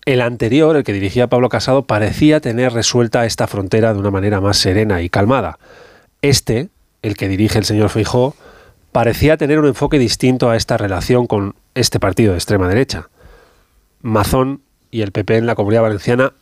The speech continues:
han ven-, han venido a desmentir que esto sea así. Y creo que hoy no se le escapa a nadie que Feijóo tiene un problema que hace dos semanas no tenía.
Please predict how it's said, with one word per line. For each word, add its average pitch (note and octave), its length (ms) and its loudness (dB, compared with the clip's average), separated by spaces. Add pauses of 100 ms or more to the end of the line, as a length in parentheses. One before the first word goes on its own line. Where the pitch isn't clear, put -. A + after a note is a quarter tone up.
(160)
han C3 220 -2
ven-, A#2+ 300 0
han A2+ 140 0
venido C3+ 200 4
a C#3 40 4
desmentir G2+ 600 0
que - 80 -4
esto G2+ 200 -2
sea F2+ 180 -2
así. A2+ 340 2 (540)
Y G#2+ 120 -6
creo A#2 260 0
que A2+ 140 2
hoy A2+ 120 2
no G#2+ 100 -2
se G#2 80 -4
le G#2+ 60 0
escapa G#2 280 -2
a G2 40 -2
nadie G#2+ 280 0 (100)
que G#2 120 -2
Feijóo G2+ 300 -4
tiene G#2 140 2
un G2+ 60 2
problema G#2 320 2
que G#2 60 -2
hace G2 140 -2
dos F#2+ 120 0
semanas G2 280 0
no G#2 80 0
tenía. G2+ 360 -2